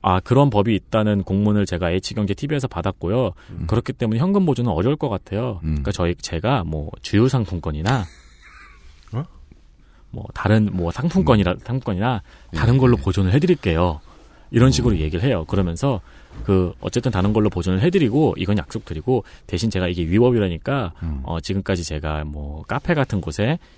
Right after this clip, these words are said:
Speaker 1: 원금 보존에 대한 그 말을 남긴 건 다 지우겠습니다.
Speaker 3: 어.
Speaker 1: 라고 이야기를 해요, 방송에서.
Speaker 3: 음.
Speaker 2: 되게 참 보면 볼수록 되게 부러운데요.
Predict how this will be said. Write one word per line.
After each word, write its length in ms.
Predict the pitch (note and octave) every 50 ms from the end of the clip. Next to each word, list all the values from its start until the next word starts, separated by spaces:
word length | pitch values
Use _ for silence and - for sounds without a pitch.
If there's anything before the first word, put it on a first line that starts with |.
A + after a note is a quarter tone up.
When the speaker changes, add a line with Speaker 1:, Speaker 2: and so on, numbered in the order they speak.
| _ _ -
Speaker 1:
원금 280 | - F#2 F#2+ G#2 A2 G#2
보존에 300 | F#2+ F2+ G2 F#2+ F#2 F2
대한 320 | F#2 F2+ E2+ E2+ E2 D#2+ - B1+ - - _ - _ _ - - -
그 300 | - - F2+ E2 E2 E2+ D2+
말을 240 | F2+ E2+ G#2 A2
남긴 240 | G2 E2 E2+ F2+ F2+
건 100 | F2+ F#2
다 100 | - E2+ -
지우겠습니다. 720 | - - A2+ A#2 A2 G2+ - - D#2+ D2 - F2+ A2 C3 - - - - - - - - - - - - - - - - - -
Speaker 3:
어. 400 | C2 D#2 D2+ C#2+ C2+ C2 B1+ - - - - - - - - - - -
Speaker 1:
라고 260 | F2+ E2+ E2 F#2 E2
이야기를 300 | D2 D#2+ D#2 C#2+ C#2+ D#2+
해요, 120 | A#2+ A2
방송에서. 480 | - F#2 F2+ D2+ D2 C#2+ C2+ - - - - - - - - - - - -
Speaker 3:
음. 320 | E2 D#2 C#2+ C2+ C2+ C#2 C#2 -
Speaker 2:
되게 240 | - A2+ A#2+ D3+ C#3+ C3+ - -
참 360 | - D#3 D3+ B2+ G2 E2+ D2+ - - - - - _ - - - - - - - - - - - - - - - - - - - - -
보면 300 | - B2 B2+ D3 D#3+ D3
볼수록 600 | B2 A#2 A2+ - - C3 C#3+ D#3 C3+ F#2+ - - _ - - - - _ _ _ _ - _ _ _ _ _ _ _ _ _ _ _ _ - _ _ - - _ - - _ - - -
되게 260 | - B2+ A#2+ A#2 A2+ G2 - -
부러운데요. 640 | - - A2+ B2+ B2 A#2 G2 F2+ F2+ F2+ G2 B2+